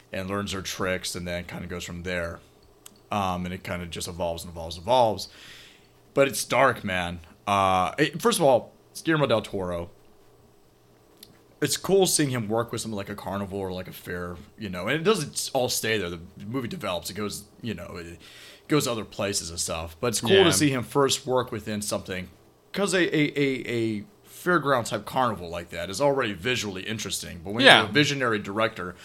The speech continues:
Speaker 1: like Guillermo del Toro, he can bring so much to how it looks. So it can have this, like, very dark look,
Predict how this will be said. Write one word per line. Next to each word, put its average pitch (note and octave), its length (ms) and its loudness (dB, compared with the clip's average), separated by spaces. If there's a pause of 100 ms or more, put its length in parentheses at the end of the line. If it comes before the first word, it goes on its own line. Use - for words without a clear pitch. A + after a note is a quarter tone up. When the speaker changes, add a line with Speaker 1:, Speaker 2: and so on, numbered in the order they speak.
(260)
Speaker 1:
like D3+ 240 8
Guillermo B2+ 320 0
del G2 160 -6
Toro, G#2 640 -2 (800)
he F3 160 -2
can F#3 220 0
bring D#3 220 2
so D3 220 2
much B2+ 360 2
to A2+ 80 0
how A2 240 6
it G2+ 60 -6
looks. G#2+ 340 0
So A#2 140 -2
it G#2+ 60 -8
can A2+ 180 -4
have A2+ 220 0
this, G#2 240 -2
like, F#2 360 -2
very A2 580 0 (1300)
dark D3+ 380 8
look, B2+ 420 4